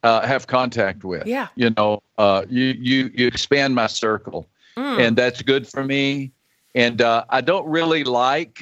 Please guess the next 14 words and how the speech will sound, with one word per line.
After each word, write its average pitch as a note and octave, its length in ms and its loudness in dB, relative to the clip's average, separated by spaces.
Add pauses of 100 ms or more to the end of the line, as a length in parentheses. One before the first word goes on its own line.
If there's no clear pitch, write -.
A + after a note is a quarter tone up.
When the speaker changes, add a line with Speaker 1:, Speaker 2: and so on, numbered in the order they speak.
(120)
Speaker 1:
uh, A#2 320 2 (100)
my A#2+ 240 0 (400)
preconceptions A#2 680 -4
to A#2 100 -4
be G#2+ 160 -4
tested. A#2+ 600 0 (180)
<laughs> - 180 0
Speaker 2:
You F#3+ 140 0
sure? F#4 560 0
Who F#4+ 220 0
Speaker 1:
But - 60 -6 (120)
it's A#3+ 140 0
good. - 20 -10
Speaker 2:
does? F3+ 540 0